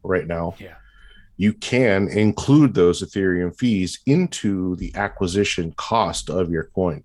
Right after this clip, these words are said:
Speaker 2: Mm-hmm.
Speaker 1: Um, so f-, if you're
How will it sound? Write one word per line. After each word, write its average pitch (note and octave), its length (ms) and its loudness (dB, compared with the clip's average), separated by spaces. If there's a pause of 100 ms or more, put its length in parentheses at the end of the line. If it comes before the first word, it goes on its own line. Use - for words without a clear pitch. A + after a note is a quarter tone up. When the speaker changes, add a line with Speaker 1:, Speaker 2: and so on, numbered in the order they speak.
(100)
Speaker 2:
Mm-hmm. G#2 640 -10
Speaker 1:
Um, D#2 440 -4 (100)
so F2 580 2 (320)
f-, - 320 -20
if - 260 -4
you're G2+ 680 6